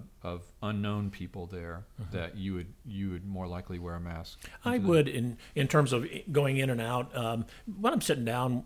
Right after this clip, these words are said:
Speaker 2: um, and having my own meal or a drink or something, I'm gonna take a mask off. I'm not gonna worry about it. I have faith in this vaccine.
Speaker 1: Mm-hmm.
Speaker 2: It is spectacularly successful, and, uh, I'm following the guidance that,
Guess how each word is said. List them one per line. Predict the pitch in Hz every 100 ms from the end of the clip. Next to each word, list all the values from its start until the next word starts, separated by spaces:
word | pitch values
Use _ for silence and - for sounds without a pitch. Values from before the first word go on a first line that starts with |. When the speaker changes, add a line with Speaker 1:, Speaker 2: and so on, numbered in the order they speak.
| 160
Speaker 2:
um, | 139 113 110 127 -
and | 120 113 110
having | 127 120 117 104 - - -
my | 110 117
own | 131 120
meal | 113 120
or | 120 117
a | 107
drink | 117 127
or | 117
something, | 120 113 117 110 - - -
I'm | 185
gonna | 165 98 156 -
take | 123 113
a |
mask | 117 131 -
off. | 139
I'm | 131
not | 131
gonna | 123
worry | 151
about | 170 107
it. | 120 - - -
I | 165
have | 175 120 110 -
faith | 117 117 -
in | 120 104
this | 104 -
vaccine. | 107 98 - 156 156 107 - -
Speaker 1:
Mm-hmm. | 92 131
Speaker 2:
It | 147 127
is | 120 -
spectacularly | - 123 - 135 139 156 139 113 98
successful, | - - - - - - - -
and, | 120 107 104 101
uh, | 101 95 - - - -
I'm | 107
following | 104 127 120 113
the |
guidance | 110 117 117 113
that, | -